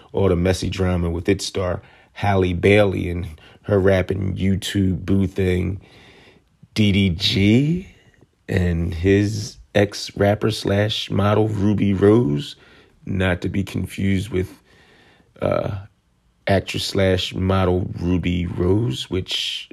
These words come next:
of course, um, yeah. But yeah, lots of franchises and sequels and movies,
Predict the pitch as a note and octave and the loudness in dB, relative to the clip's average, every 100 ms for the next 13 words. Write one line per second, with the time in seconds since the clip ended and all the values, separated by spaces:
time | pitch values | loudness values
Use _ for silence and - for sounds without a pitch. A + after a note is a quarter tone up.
0 | - - F2+ - F#2 B2 - - - - | -6 -6 -4 -4 -2 -2 -6 -10 -14 -20
1 | _ _ - - - F#2+ G2 A#2+ D#3+ A#2 | _ _ -8 -6 -4 -6 -8 -6 0 0
2 | D3+ F#2 _ _ _ _ _ _ - A2 | 0 -6 _ _ _ _ _ _ -8 0
3 | A#2 - - - - G#2+ A2 - A2 G2 | 0 0 -8 -20 -2 2 2 2 0 0
4 | - F#2+ F2+ F2 E2+ - A2 - A#2+ F2 | 0 -2 -2 -4 -6 -12 -12 -2 0 0
5 | G2+ G2 G2 - - G#2 A#2 A2 G#2+ G2+ | 0 0 -2 -6 -6 2 4 4 2 -2
6 | G2+ | -4